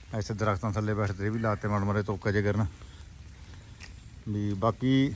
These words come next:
ਦੱਸਿਆ ਵਾ ਜੀ ਬੂਟਿਆਂ ਬਾਰੇ ਸਾਰਾ ਕੁਛ ਉਹਦੇ ਵਿੱਚ ਆਪਾਂ ਦੇਖਦੇ ਆ ਕਿਹੜੇ ਫਾਈਨਲ ਹੁੰਦੇ, ਫਾਈਨਲ ਕਰਕੇ ਫਿਰ ਸਾਨੂੰ ਆਏ ਤਾਂ ਵੀ ਸ਼ਾਇਦ ਉਹੀ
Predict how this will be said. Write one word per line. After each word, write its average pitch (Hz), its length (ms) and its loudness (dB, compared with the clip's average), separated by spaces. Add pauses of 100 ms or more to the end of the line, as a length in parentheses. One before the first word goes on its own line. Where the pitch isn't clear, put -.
(140)
ਦੱਸਿਆ 127 280 6
ਵਾ 139 100 8
ਜੀ 143 80 6
ਬੂਟਿਆਂ 131 340 4
ਬਾਰੇ 131 180 8
ਸਾਰਾ 120 240 6
ਕੁਛ 120 140 2
ਉਹਦੇ 123 160 4
ਵਿੱਚ 131 200 2
ਆਪਾਂ 120 300 4 (840)
ਦੇਖਦੇ 107 300 6
ਆ 117 40 8
ਕਿਹੜੇ 123 200 6
ਫਾਈਨਲ 117 320 6
ਹੁੰਦੇ, 113 240 8
ਫਾਈਨਲ 110 300 4
ਕਰਕੇ 107 280 0
ਫਿਰ 110 220 4
ਸਾਨੂੰ 120 340 6
ਆਏ 120 120 6
ਤਾਂ 131 120 6
ਵੀ 131 180 6
ਸ਼ਾਇਦ 117 320 6
ਉਹੀ 123 520 6